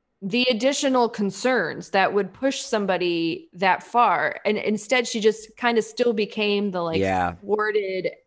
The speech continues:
Speaker 1: wife, you know, like, all concerned about her age. And it was like, well, that's one of a myriad of issues. Like,
Speaker 2: Totally.
Speaker 1: yes, of course, the age was, I guess, a thing,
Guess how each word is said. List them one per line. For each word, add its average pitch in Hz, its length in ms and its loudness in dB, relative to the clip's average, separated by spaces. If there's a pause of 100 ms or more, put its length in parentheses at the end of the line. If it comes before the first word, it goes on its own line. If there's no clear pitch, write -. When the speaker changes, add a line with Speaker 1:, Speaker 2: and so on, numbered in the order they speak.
(160)
Speaker 1:
wife, 185 680 0
you 196 120 0
know, 170 200 0
like, 160 300 -2 (680)
all 208 180 4
concerned 220 480 -2
about 190 240 4
her 180 140 2
age. 185 540 2 (300)
And 220 80 0
it 220 100 0
was 220 140 0
like, 226 200 2
well, 262 100 0
that's 311 260 0
one 214 640 2
of 190 300 0
a 190 140 0
myriad 226 640 2
of 185 120 -4
issues. 180 600 -2
Like, 180 220 0
Speaker 2:
Totally. 87 420 -2
Speaker 1:
yes, 269 260 2
of 208 140 0
course, 240 280 2
the 214 100 0
age 214 360 2
was, 202 220 0
I 196 120 -2
guess, 190 340 -2
a 185 80 -4
thing, 196 640 -2